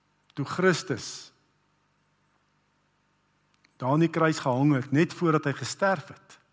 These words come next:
het hy gesê, en ons lees dit natuurlik Johannes negentien vers dertien, dit is, negen, Johannes negentien vers dertig, dit is volbring. Dit is volbring.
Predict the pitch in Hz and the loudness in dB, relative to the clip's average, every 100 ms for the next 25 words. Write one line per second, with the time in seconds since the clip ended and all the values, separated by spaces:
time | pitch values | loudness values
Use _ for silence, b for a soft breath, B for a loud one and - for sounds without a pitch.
0 | _ b b b b b - 135 135 127 | _ b b b b b -4 -4 -2 -6
1 | 120 107 - 156 107 95 113 107 - 131 | -6 -10 -4 -4 -4 -8 -12 -12 -8 -2
2 | 147 143 139 127 - 131 127 120 123 127 | -2 -2 -6 -6 -6 -6 -4 -4 -2 -4
3 | 131 123 135 127 120 - 120 113 117 113 | -4 -4 -6 -6 -8 -6 -8 -8 -8 -10
4 | - 117 110 b b b b b b b | -10 -12 -12 b b b b b b b
5 | b _ 156 151 143 117 - - - _ | b _ -2 0 -2 -2 -8 -14 -18 _
6 | _ _ _ _ 175 139 147 139 147 139 | _ _ _ _ -14 -10 -2 -2 -2 -4
7 | 135 131 143 135 131 131 135 131 123 - | -2 0 0 0 -4 -2 -4 -4 -8 -6
8 | 113 110 - 117 - b b b 127 143 | -8 -8 -10 -12 -12 b b b -2 -2
9 | 143 139 113 - - - 117 104 101 92 | 0 -4 -6 -10 -18 -12 -10 -10 -12 -14
10 | 87 - _ _ _ _ _ _ _ 135 | -18 -20 _ _ _ _ _ _ _ -8
11 | 131 123 - - 113 101 - | -6 -10 -10 -14 -16 -16 -18